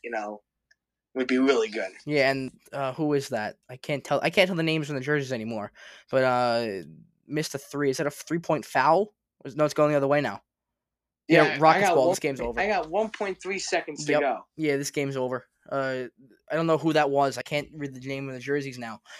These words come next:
Speaker 1: Oh, look.
Speaker 2: But, uh, missed a three-pointer.
Speaker 1: Yeah, what, what did I say? I said Rockets plus four and a half. That's the best bet. And then it looks like he's gonna have
Speaker 2: You
Speaker 1: it.
Speaker 2: got it. Yeah, you got it. Rockets plus four.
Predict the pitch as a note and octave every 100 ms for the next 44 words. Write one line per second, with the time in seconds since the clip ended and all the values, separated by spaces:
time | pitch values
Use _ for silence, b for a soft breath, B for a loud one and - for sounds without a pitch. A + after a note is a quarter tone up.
0 | F#3+ A#3+ C4 C3 A2+ _ _ _ _ _
1 | - D#3 - - C#3+ B2 G#2 - _ _
2 | _ - - E3+ D#3 G3 F3+ G3+ A3+ A3+
3 | - B3+ G#3+ - F3 F3+ G#3 F#3+ - G3
4 | F#3+ - G3+ G3+ G#3 A3 F#3+ F3+ F3 E3
5 | F#3+ F#3+ G#3+ A3+ - - E3+ F#3 G3+ G3+
6 | F#3+ F#3+ G3 G3+ G#3+ G3+ A#3+ D4 C4+ F#3
7 | B3+ D#4 A#3+ F#3+ D#4 G4+ C4+ - _ G#3+
8 | B3+ D#4+ C#4+ C#4+ G4 G4+ D3